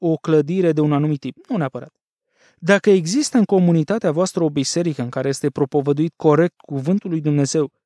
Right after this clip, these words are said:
nu sunteți în voia lui Dumnezeu dacă nu faceți parte din acea congregație. Dacă există în orașul vostru o organizație creștină foarte bună prin care lucrează Dumnezeu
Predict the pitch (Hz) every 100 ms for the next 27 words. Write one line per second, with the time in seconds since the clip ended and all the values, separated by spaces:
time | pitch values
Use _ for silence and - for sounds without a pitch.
0 | _ _ _ _ _ 170 190 220 185 165
1 | 160 147 170 170 147 151 147 139 165 160
2 | - 147 147 143 139 - - 170 170 160
3 | 147 139 131 165 - 156 143 139 156 -
4 | - _ _ _ _ _ _ - - -
5 | 175 175 175 151 160 254 - 175 165 160
6 | 226 - 170 156 202 - 165 156 147 156
7 | 147 143 226 202 156 147 - 147 135 165
8 | 156 147 165 160 151 143 156 156 151 135
9 | 175 220 170 147 151 139 147 143